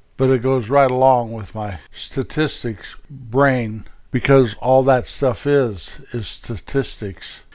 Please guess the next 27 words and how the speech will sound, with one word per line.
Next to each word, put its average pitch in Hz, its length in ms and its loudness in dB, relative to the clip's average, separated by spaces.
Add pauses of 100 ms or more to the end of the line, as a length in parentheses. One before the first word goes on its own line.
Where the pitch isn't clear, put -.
(240)
And 120 180 -2
you 120 140 0
play 135 360 4
in 117 280 -2 (220)
the 123 100 -2
odds 120 560 2 (160)
when 123 160 -6
you're 120 100 -4
playing 113 360 -6
fantasy 113 480 -8
football 107 480 -6
or 110 120 -4
fantasy 95 460 -10
baseball. 113 600 -4 (520)
Unlike 160 460 4
gambling, 131 720 2 (160)
which 127 320 -4
I 143 240 0
can't 147 340 -2
figure 123 340 -2
out 120 360 4 (140)
where 120 200 -6
that's 139 340 2
anything 117 520 -4
but 98 220 -10
luck, - 440 0 (540)
except 165 800 0